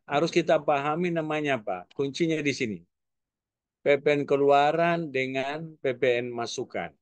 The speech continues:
Ya, apa itu P P N keluaran? P P N keluaran adalah P P N kalau kita di sudut ya, pandang perusahaan, P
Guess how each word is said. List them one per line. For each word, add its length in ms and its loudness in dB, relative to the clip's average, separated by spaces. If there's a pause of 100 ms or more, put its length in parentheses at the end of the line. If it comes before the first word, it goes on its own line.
(540)
Ya, 400 -14
apa 320 0
itu 160 -2
P 160 -6
P 160 -6
N 40 -12
keluaran? 480 -6 (1160)
P 80 0
P 160 0
N 80 0
keluaran 480 4
adalah 560 -6 (1200)
P 160 6
P 60 0 (380)
N 120 -4
kalau 240 0
kita 320 -2
di 160 -2
sudut 400 0
ya, 440 -6 (280)
pandang 400 -2
perusahaan, 480 -6 (880)
P 0 -